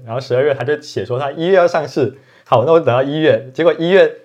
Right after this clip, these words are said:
他写他三月要上市，我等到三月，然后三月他甚至是直接就是在往之后延的时候，他直接把他的那个预计几月几号上市直接拿掉了。<laughs> 对，所以我一直是大概到就是七、八月的时候，我才重新在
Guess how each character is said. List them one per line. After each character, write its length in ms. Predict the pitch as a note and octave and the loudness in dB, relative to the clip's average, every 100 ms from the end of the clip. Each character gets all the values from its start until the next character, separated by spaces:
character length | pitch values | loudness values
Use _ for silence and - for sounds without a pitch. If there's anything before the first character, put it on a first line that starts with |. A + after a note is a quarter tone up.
| _ | _
他 100 | E3 | -2
写 160 | - B2+ | 0 0
他 140 | C#3 | -2
三 180 | C#3+ D3 | -2 0
月 80 | E3 | 2
要 120 | D3+ | 2
上 160 | D3+ C#3+ | 0 -2
市， 100 | C#3 | -2
我 120 | C3+ | -2
等 100 | C3 | -2
到 80 | A2 | -2
三 240 | A#2+ A2+ | -2 -2
月， 240 | A#2 A2 - | -2 -4 -4
然 100 | A2+ | -6
后 80 | C#3 | -4
三 180 | C3+ C#3 | -2 0
月 240 | D#3 C3 - _ _ | 0 0 -4 _ _
他 80 | E3+ | -4
甚 160 | F#3+ | 0
至 60 | F3+ | 2
是 140 | G3 | 0
直 240 | - C3 C3 | 0 -4 0
接 200 | D3+ D3 - - | 2 0 -4 -6
就 80 | E3+ | -2
是 140 | F#3 | -2
在 320 | - F3 C3+ | 2 2 2
往 240 | C3+ A2+ G#2 | -2 -4 -4
之 140 | C3 | -4
后 120 | C3 | 0
延 140 | B2+ G#2 | 0 -2
的 60 | |
时 80 | G#2+ | -4
候， 40 | B2+ | -4
他 120 | C#3 | -4
直 120 | B2 | -2
接 140 | A#2+ | 0
把 140 | B2 G2+ | 0 -2
他 160 | A#2 | -4
的 80 | A2+ | -4
那 100 | A#2 | -2
个 160 | A2+ G#2 | -4 -4
预 160 | D3+ | -4
计 220 | C3 C#3+ B2 | -4 -4 -4
几 160 | A#2+ | -4
月 120 | B2 | -2
几 140 | C3 A2+ | -2 -2
号 100 | A2 | -4
上 200 | C3+ A2 | -4 -6
市 120 | A#2 | -6
直 140 | A2+ | -4
接 80 | A2+ | -2
拿 220 | A#2+ G2+ | -2 -2
掉 240 | G#2 A#2+ G2+ | -2 0 -2
了。 120 | G#2 - - C4 A#3+ C#4+ - | -6 -18 -12 -10 -6 -6 -8
<laughs> 560 | _ _ _ _ _ _ | _ _ _ _ _ _
对， 160 | B2+ G#2+ | -2 0
所 140 | C#3 | 2
以 20 | |
我 120 | C3 | 4
一 100 | C#3 | 2
直 100 | C3+ | 0
是 160 | B2 C3 | -2 0
大 200 | C3 B2+ | 2 0
概 80 | B2 | 2
到 200 | B2 A#2 | 0 -2
就 80 | A2+ | -2
是 140 | B2 | -6
七、 220 | - - | -6 -6
八 180 | A2 G#2+ | -6 -4
月 100 | A#2 | -4
的 80 | G2+ | -4
时 60 | |
候， 60 | G#2+ | -4
我 100 | G2 | -8
才 180 | - G2+ | -10 -14
重 220 | G2 G2+ | -12 -10
新 160 | A2 G#2+ | -8 -4
在 320 | A2+ G#2 | -4 -4